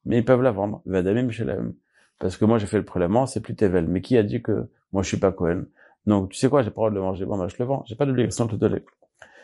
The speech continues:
Venan Cholkin Mekotcha Migdash. Ils ne reçoivent pas leur part dans ce que les Kohanim reçoivent au Mikdash, à savoir les pots des Korban. Ve'en notim lahem,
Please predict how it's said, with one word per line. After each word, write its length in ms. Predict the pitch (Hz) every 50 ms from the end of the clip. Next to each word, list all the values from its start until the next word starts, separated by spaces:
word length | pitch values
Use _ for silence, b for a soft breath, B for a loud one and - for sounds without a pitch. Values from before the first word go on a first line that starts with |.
| B B B B
Venan 220 | 110 117 131 139 127
Cholkin 260 | 117 123 113 131 123
Mekotcha 520 | 117 110 113 110 110 - 113 107 107 - -
Migdash. 580 | 113 104 101 107 104 90 85 - - - - _
Ils 120 | - 107 107
ne 80 | 104
reçoivent 400 | 104 101 101 98 - 107 98 -
pas 140 | - 127 120
leur 180 | 107 98 92 -
part 320 | - 107 101 - - - -
dans 140 | - - 90
ce 100 | 92 -
que 80 | -
les 100 | 98 101
Kohanim 240 | 98 - 101 110 110
reçoivent 320 | 98 98 - - 101 95 87
au 80 | - 90
Mikdash, 420 | 90 95 98 120 120 113 - - _ _ _ _ _ _ _ - -
à 60 | 101
savoir 340 | 92 - 92 90 107 117 113
les 120 | 104 98
pots 160 | 98 - 113
des 100 | 107 107
Korban. 320 | - 92 92 92 92 90 - - - _ _ _ _ _ - _ _ _ _ _ - - _ _ _ - - -
Ve'en 160 | - 107 120 123
notim 260 | 120 110 - 113 107
lahem, 300 | 107 107 113 113 110